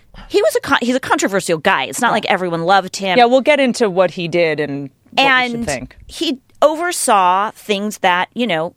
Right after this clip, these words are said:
Speaker 1: he helped grow Hezbollah, which enacted terrorist violence around the region. Um, so that's why the U S designated him part of a terrorist organization. But we were designating Iran's official military a
Speaker 2: Yeah.
Speaker 1: terrorist organization.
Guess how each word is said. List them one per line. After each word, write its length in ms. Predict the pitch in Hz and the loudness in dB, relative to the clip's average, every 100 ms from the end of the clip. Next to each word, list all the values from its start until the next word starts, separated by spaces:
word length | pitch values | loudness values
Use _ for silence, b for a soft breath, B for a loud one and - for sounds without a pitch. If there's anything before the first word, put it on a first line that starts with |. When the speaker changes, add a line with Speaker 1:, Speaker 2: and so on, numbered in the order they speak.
| _ | _
Speaker 1:
he 400 | - 240 254 269 | -12 -6 -2 -2
helped 480 | - 190 196 - | 0 0 0 -4
grow 340 | 147 139 170 175 | -14 -2 0 0
Hezbollah, 640 | 175 156 160 151 151 190 | -2 -4 -2 0 -2 -2
which 360 | 185 190 - - _ - | -4 -6 -8 -12 _ -4
enacted 540 | 190 175 175 202 175 | 0 0 -2 -6 -8
terrorist 580 | - 185 175 180 175 151 | -6 -4 -2 0 -2 -2
violence 480 | 151 143 160 180 - | -4 -2 -4 -6 -4
around 340 | 170 160 147 160 | -4 -2 -2 -4
the 80 | |
region. 420 | 175 233 185 151 - B B B B | -4 -4 -4 -8 -10 B B B B
Um, 380 | 190 170 165 - _ - | 0 2 -2 -8 _ -14
so 360 | - - 214 | -4 0 2
that's 300 | 196 196 196 | 2 0 0
why 140 | 226 190 | -2 -2
the 80 | 180 | -2
U 240 | 170 165 | 0 0
S 160 | 147 - | 0 -2
designated 600 | 156 160 147 143 143 135 | -4 -2 -4 -4 -4 -8
him 320 | 147 147 139 | -6 -6 -6
part 220 | - 165 | -6 -6
of 80 | 147 | -4
a 40 | |
terrorist 420 | - 170 139 147 - | -6 -6 -6 -6 -8
organization. 760 | 151 147 147 254 233 175 170 B B B - | -8 -6 -2 -2 -2 -4 -6 B B B -2
But 160 | 214 | 0
we 100 | 240 | 2
were 140 | 254 269 | 2 0
designating 760 | - 254 - 294 208 202 190 180 | 0 -4 -2 -2 0 -2 -4 0
Iran's 480 | 196 170 175 180 175 - | 0 2 2 0 -2 -6
official 500 | 170 - 262 - 190 | -6 -2 -2 0 -2
military 720 | 185 220 196 - 147 139 92 | -2 0 0 0 -6 -6 -8
a 40 | - | -2
Speaker 2:
Yeah. 120 | 190 | -2
Speaker 1:
terrorist 280 | 156 143 - | -2 -8 -8
organization. 720 | 139 131 131 - - - - | -8 -8 -10 -10 -12 -14 -14